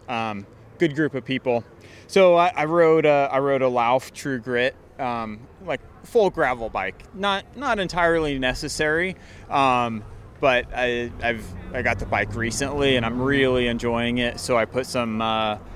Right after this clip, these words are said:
forty C, uh, slick tires on there and, uh, had, had more than enough rubber for,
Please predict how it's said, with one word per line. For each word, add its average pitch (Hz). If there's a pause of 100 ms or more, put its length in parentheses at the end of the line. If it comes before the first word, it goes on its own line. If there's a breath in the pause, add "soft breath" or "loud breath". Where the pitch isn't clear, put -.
(180 loud breath)
forty 160
C, 143
uh, 127
slick -
tires 151
on 185
there 196
and, 120
uh, 110
had, 123 (220)
had 117 (220)
more 185
than 156
enough 123
rubber 117
for, 104